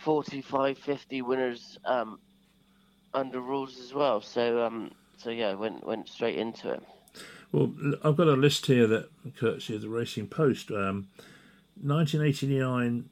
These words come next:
Speaker 2: sorry, nineteen ninety-eight ninety-nine, you had ninety-one winners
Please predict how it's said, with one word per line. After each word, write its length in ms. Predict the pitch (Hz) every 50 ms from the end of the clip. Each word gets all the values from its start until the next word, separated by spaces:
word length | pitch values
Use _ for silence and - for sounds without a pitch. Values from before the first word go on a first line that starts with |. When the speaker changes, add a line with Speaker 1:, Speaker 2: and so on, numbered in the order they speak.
| _
Speaker 2:
sorry, 260 | - - 143 117 104 104
nineteen 360 | 117 127 127 - 143 123 120
ninety-eight 600 | 131 135 135 127 - - - - 135 120 - - 131
ninety-nine, 800 | 120 113 113 107 - 113 113 120 123 113 98 87 85 - 98 - - - - - - - _ _
you 140 | - 117 120
had 200 | 123 123 113 113
ninety-one 640 | 123 139 151 156 147 143 - 143 135 143 139 139 139
winners 440 | 156 160 131 92 85 80 - -